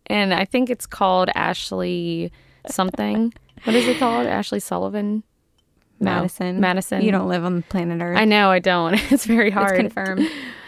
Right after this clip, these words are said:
Speaker 1: Yeah. Um, anyway, no, we're gonna call it something else, but maybe we'll invent something
Speaker 2: You
Speaker 1: like that.
Speaker 2: downloaded Uber, like, a week ago.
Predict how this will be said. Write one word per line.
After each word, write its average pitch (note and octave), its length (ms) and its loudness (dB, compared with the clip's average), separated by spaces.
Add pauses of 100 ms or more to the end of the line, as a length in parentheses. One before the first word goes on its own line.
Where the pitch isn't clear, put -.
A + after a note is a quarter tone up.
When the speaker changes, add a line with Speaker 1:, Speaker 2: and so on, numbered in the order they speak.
(240)
Speaker 1:
Yeah. D#3+ 260 -4 (600)
Um, F#3 640 2 (500)
anyway, E3+ 520 0 (100)
no, F#3 280 2
we're G3+ 180 2
gonna C4 160 2
call F3+ 180 -2
it D#3 100 -8
something D#3 260 -6
else, D3+ 440 -8 (1000)
but F3+ 120 -2
maybe D#3+ 300 -2
we'll D#3 340 -2
invent D#3 320 -4
something - 280 -8
Speaker 2:
You A3+ 80 0
Speaker 1:
like A3+ 80 2
that. A#3 80 4
Speaker 2:
downloaded G#3+ 440 2
Uber, F3+ 320 -2
like, F3+ 240 -6
a F#3+ 100 -4
week F#3+ 240 -6
ago. G3+ 320 -6